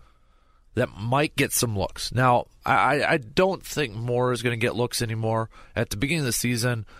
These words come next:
there was a lot of talk about the way he was calling plays for, for Dallas, the, you know, the young prodigy offensive play caller. Is he gonna get some head coaching interviews next year? That's really dwindled down, so I don't see that happening. But, you know, Jason, but, uh, Jerry Jones was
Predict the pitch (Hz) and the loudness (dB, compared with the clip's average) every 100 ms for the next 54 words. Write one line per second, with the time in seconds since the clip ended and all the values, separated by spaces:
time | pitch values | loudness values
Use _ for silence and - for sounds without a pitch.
0 | - - _ 120 135 117 127 135 - 120 | -20 -20 _ -4 0 2 4 4 4 2
1 | 110 110 98 110 113 110 - 113 110 98 | 2 0 2 2 2 0 0 0 0 0
2 | - 104 101 95 - - 92 104 101 104 | 0 0 0 -4 -4 -4 0 2 2 2
3 | 101 - - - - - 87 95 95 78 | 0 -4 -10 -20 -14 -4 2 4 2 0
4 | 92 95 90 90 92 - - - 117 123 | -4 -6 -2 0 0 -4 -12 -2 0 0
5 | 104 - 110 120 95 117 117 113 113 117 | 2 4 4 2 0 0 2 2 2 -2
6 | - 95 - 113 107 117 110 113 98 - | -4 -2 0 0 0 0 0 0 -2 -4
7 | 117 117 107 110 - 101 104 98 107 101 | -2 -2 -2 -4 -4 -4 -4 -2 -4 -4
8 | 98 95 95 92 95 87 90 - 92 76 | -6 -6 -6 -4 -4 -4 -6 -4 -4 0
9 | 170 185 - 113 117 95 98 90 71 78 | 0 0 -4 -4 -4 -4 -4 -4 -4 -4
10 | 76 - 104 175 180 117 - 104 92 87 | -2 0 2 2 0 -2 -4 -2 0 0
11 | 78 82 82 139 - - - - - 107 | -2 -4 -2 -2 -2 -10 -20 -18 -10 -6
12 | - 170 - - - 127 113 131 180 - | -2 -2 -2 -6 -4 -2 0 0 0 2
13 | 147 143 107 | 0 0 -6